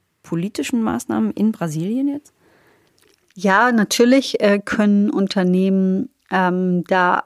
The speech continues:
Speaker 2: eine, eine Rolle spielen. Ich würde aber immer sagen, man sollte da auch, ähm,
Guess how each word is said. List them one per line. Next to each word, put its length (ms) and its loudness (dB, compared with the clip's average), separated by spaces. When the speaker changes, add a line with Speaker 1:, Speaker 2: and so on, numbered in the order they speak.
Speaker 2:
eine, 440 0
eine 200 -4
Rolle 360 2
spielen. 1000 0
Ich 260 -4
würde 560 2
aber 220 0
immer 220 0
sagen, 720 0
man 180 0
sollte 300 0
da 320 0
auch, 360 -4
ähm, 760 -2